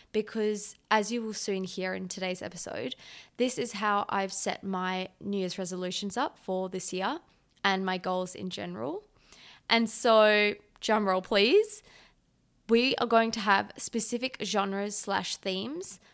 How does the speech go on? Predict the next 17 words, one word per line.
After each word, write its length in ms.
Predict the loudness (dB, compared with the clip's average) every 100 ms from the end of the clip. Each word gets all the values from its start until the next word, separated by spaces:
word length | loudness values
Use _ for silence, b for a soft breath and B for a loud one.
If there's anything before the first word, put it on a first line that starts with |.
| b -6
for 80 | -2
each 260 | -2 -4
month. 300 | -8 -10 -14 _ -8
Okay, 260 | -4 -4
so 300 | -2 0 0 0
each 320 | -4 -4 -4
month 400 | -2 -2 -2 -6 -6
there 120 | -4
is 120 | -2
going 220 | -2 -4 -6
to 40 |
be 160 | -8 -8
a 180 | -8 -8 -6
different 360 | -6 -4 -6 -6
theme 540 | -10 -6 -4 -4 -6
of 220 | -8 -10 -6
goals 560 | -4 -2 -2 -4 -6